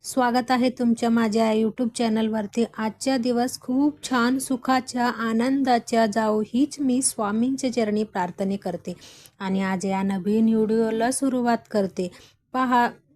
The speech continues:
अठरा डिसेंबरला मार्गशीर्ष महिन्यातला शेवटचा गुरुवार आहे. बोलता बोलता मार्गशीर्ष हा महिना संपत देखील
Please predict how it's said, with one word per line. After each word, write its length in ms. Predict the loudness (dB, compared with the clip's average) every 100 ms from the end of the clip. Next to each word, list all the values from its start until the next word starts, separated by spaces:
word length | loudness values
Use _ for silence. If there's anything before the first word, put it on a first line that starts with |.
| _ _ _ -8
अठरा 380 | -4 0 2 2
डिसेंबरला 760 | 0 -2 -2 0 2 2 2
मार्गशीर्ष 680 | 2 0 -2 -6 -4 -4 -2
महिन्यातला 640 | 2 4 2 0 -4 -4 -2
शेवटचा 560 | -2 0 -2 -2 -2
गुरुवार 460 | 0 0 -2 -2 -4
आहे. 300 | -4 -4 -2
बोलता 520 | 0 0 -2 0 0 0
बोलता 440 | 0 -2 0 2
मार्गशीर्ष 720 | 2 2 0 -4 -4 -8 -8 -6
हा 200 | 0 2
महिना 460 | 4 4 4 2 0 -6 -20 _ -2
संपत 380 | 2 4 4 0
देखील 440 | 2 -2 0 0